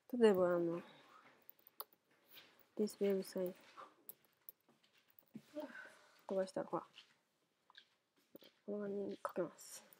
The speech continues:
で、これでFacebookとかコネクトできるんで。えっと、確かTwitterは、まあ、やってない。それで、あと、ビデオス、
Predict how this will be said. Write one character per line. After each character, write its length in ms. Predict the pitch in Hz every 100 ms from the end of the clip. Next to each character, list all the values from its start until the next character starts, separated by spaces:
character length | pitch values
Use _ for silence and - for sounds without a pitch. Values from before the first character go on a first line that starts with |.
| _ _ _ _ - -
で、 120 | 285
こ 100 | 269
れ 100 | 262
で 120 | 240
Facebook 580 | 240 240 247 233 226 -
と 80 | 185
か 180 | 170 147 - _ _ _ -
コ 120 | -
ネ 100 | 202
ク 60 | 185
ト 80 | -
で 100 | 175
き 120 | -
る 80 | 160
ん 20 |
で。 60 | - - - _ _ _ _ _ _ _ _ _ _ _ _ _ _ _ _ _ - -
え 20 |
っ 20 | 208 _
と、 60 | 202
確 220 | 190 -
か 120 | 196 196
Twitter 400 | - 220 - 214
は、 340 | 202 196 190 170 _ _ _ _ _ _ _ _ _ _ _ _ - -
ま 80 | 202
あ、 20 |
や 120 | 185 175 226
っ 40 |
て 140 | - 214
な 60 |
い。 120 | 185 - - _ _ _ _ _ _ _ _ _ _ _ _
そ 80 | 226
れ 200 | 214 208
で、 360 | 214 208 196 175
あ 100 | 180
と、 400 | - 180 180 - _ _ _ _ _ _ _ _ - - _ _ -
ビ 120 | 254
デ 100 | 269
オ 120 | 196
ス、 320 | 180 - -